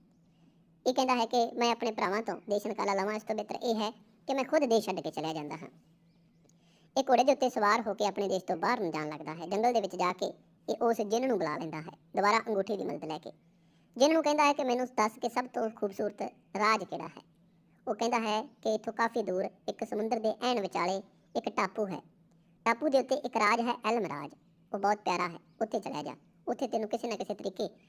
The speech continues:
ਵਧੀਆ ਅਹੁਦੇ ਤੱਕ ਪਹੁੰਚਦਾ ਕਰ ਦਿਆਂਗਾ। ਇਹ ਕਹਿੰਦਾ, "ਠੀਕ ਹੈ, ਹੁਣ ਮੈਨੂੰ ਇਹ ਦੱਸ ਕਿ ਦੁਨੀਆ ਦੀ ਸਭ ਤੋਂ ਖੂਬਸੂਰਤ, ਸਭ ਤੋਂ ਖੁਸ਼ ਸ਼ਕਲ ਔਰਤ ਕਿਹੜੀ ਹੈ?" ਤਾਂ ਜਿੰਨ ਕਹਿੰਦਾ ਹੈ ਕਿ ਐਲਮ ਰਾਜ ਦੀ ਸ਼ਹਿਜ਼ਾਦੀ ਫਿਦਰ ਬਹੁਤ ਖੂਬਸੂਰਤ ਹੈ।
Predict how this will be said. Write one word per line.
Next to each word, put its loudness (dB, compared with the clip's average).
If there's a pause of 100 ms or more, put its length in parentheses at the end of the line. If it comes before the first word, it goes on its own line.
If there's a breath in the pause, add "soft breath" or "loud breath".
(160 soft breath)
ਵਧੀਆ 4
ਅਹੁਦੇ 4
ਤੱਕ 0
ਪਹੁੰਚਦਾ -4
ਕਰ -8
ਦਿਆਂਗਾ। -12 (380)
ਇਹ -16
ਕਹਿੰਦਾ, -4
"ਠੀਕ -6
ਹੈ, -14 (320 soft breath)
ਹੁਣ 6
ਮੈਨੂੰ 6
ਇਹ 8
ਦੱਸ 2
ਕਿ -4
ਦੁਨੀਆ 0
ਦੀ -2
ਸਭ -4
ਤੋਂ -2
ਖੂਬਸੂਰਤ, -4
ਸਭ -4
ਤੋਂ -2
ਖੁਸ਼ -4
ਸ਼ਕਲ -4 (160)
ਔਰਤ 0
ਕਿਹੜੀ 4
ਹੈ?" -10 (460 soft breath)
ਤਾਂ 2
ਜਿੰਨ 2
ਕਹਿੰਦਾ 2
ਹੈ 0
ਕਿ -2 (460)
ਐਲਮ 4
ਰਾਜ 2
ਦੀ 0
ਸ਼ਹਿਜ਼ਾਦੀ -2
ਫਿਦਰ -4 (360)
ਬਹੁਤ 0
ਖੂਬਸੂਰਤ -8
ਹੈ। -12